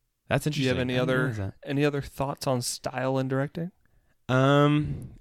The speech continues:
Speaker 1: I kind of mentioned a lot of other categories. Like, I thought it was a great intro to Black Widow,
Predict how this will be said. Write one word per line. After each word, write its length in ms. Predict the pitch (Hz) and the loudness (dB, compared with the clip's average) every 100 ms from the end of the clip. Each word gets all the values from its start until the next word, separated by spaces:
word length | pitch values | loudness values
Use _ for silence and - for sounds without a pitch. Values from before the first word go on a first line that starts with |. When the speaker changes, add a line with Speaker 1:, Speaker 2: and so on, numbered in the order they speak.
| - | -4
Speaker 1:
I 100 | 135 | 2
kind 200 | 160 208 | 4 6
of 60 | |
mentioned 380 | 170 139 143 127 | 6 4 4 4
a 40 | |
lot 160 | 113 104 | 6 6
of 60 | 92 | 4
other 680 | 95 101 104 101 92 90 - - - - _ _ - | 4 6 8 6 4 0 -8 -20 -20 -20 _ _ -2
categories. 640 | 104 98 98 110 117 113 | 4 6 6 6 6 6
Like, 180 | 101 95 | 2 2
I 100 | 101 | 2
thought 120 | 113 | 4
it 20 | |
was 100 | 113 | 4
a 40 | 104 | 4
great 260 | 98 98 | 2 0
intro 200 | 98 92 98 | 0 0 0
to 60 | |
Black 320 | 90 87 85 | 2 2 0
Widow, 440 | 95 92 90 87 | -2 2 4 4